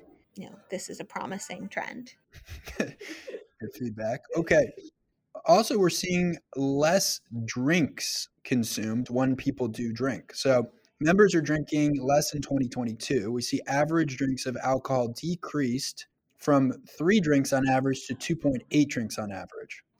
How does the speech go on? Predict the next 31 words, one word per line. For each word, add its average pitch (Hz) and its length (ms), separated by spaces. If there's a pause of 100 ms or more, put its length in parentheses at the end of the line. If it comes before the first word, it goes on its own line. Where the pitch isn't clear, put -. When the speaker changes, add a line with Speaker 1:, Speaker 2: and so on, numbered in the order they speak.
(160)
Speaker 1:
Yeah, 277 140
and 277 100
I 349 60
think 466 240
that 302 300
has 269 340
a 233 60
lot 240 260
to - 100
do 226 180
with 220 140
the 214 140
improvements 208 640
in 202 160
mental 208 300
health. 220 340
Like, 214 180
the 226 100
pandemic 311 520
was 294 160
boring 190 460
for - 140
a 202 80
lot - 180
of - 80
people, 233 300
and 233 120
alcohol 240 440
consumption 208 600
was 185 140
up. - 260